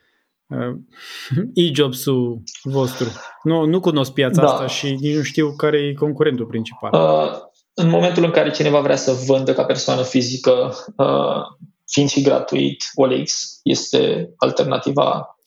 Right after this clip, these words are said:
Speaker 1: Ah,
Speaker 2: pe
Speaker 1: corect.
Speaker 2: care, pe care mulți o folosesc. Mă întrebai de propunerea de valoare, ce reușește să facă o verticală față de orizontală este să crească calitatea serviciilor,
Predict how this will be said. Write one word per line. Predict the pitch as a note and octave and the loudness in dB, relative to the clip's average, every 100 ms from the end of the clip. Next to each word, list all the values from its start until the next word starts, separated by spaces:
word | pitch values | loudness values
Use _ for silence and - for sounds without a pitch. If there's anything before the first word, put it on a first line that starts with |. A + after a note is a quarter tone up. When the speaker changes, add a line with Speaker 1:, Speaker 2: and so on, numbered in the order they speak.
| - | -8
Speaker 1:
Ah, | D3 - | -6 -2
Speaker 2:
pe | - C#3+ | 0 2
Speaker 1:
corect. | C3+ C3 | 2 2
Speaker 2:
care, | C3 C3+ - | 0 -2 -4
pe | - | -2
care | - C#3 C#2 C#2+ C#2+ | 2 2 2 -2 -2
mulți | D3 C#3 - | 0 0 0
o | |
folosesc. | - C3+ - - - - - - - - | 0 -2 0 -2 -2 -6 -14 -16 -8 -2
Mă | |
întrebai | D#3+ D3+ D#3 | 0 2 2
de | D#3 | 0
propunerea | D#3 D3+ D#3 D3+ | -4 -2 0 2
de | C#3 | 0
valoare, | B2+ C3+ C#3+ D#3+ F3 | 0 0 0 0 -2
ce | E3+ - | 0 0
reușește | C#3+ C#3 - - | 0 -2 -4 -4
să | - | 0
facă | C#3 - | 0 0
o | B2 | 0
verticală | C3+ - - C3 B2+ | -2 -2 0 0 0
față | - C3 C#3 | -2 -2 -2
de | |
orizontală | C3 C3 C3+ B2+ - - | -2 -2 -2 0 0 0
este | - | -2
să | D3+ - | -4 0
crească | D3+ - - | -2 -2 -2
calitatea | - C3+ C3+ C3 B2+ | 0 0 0 0 -2
serviciilor, | - C3+ C3 - C#3 - | -4 -2 -2 -2 -2 -2